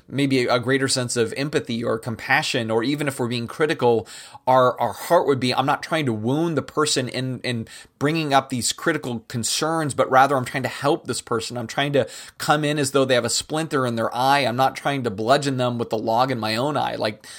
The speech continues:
that would be more of the disposition. And so as I process this out more, I realize that what the danger is, or what the risk is,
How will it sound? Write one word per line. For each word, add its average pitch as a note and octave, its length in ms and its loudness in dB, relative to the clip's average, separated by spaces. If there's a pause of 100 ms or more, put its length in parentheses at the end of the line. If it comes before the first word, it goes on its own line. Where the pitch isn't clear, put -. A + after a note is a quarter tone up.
(140)
that C3+ 300 4
would C3+ 120 0
be B2+ 100 0
more A#2+ 300 0
of A2+ 160 0
the A2+ 80 -2
disposition. B2 600 -2
And A#2+ 120 -4
so C3+ 240 4 (340)
as C3+ 140 2
I C3+ 60 4
process D#3 520 0
this A#2 220 -2
out B2 180 2
more, D#3 360 2
I B2+ 80 6
realize C3+ 540 2
that A#2 220 -2
what A#2 360 -4
the C3 60 -6
danger B2 640 -2
is, A2 160 -2
or B2 60 -6
what A#2 140 -4
the G#2 60 -8
risk C#3 380 -2
is, G#2 380 0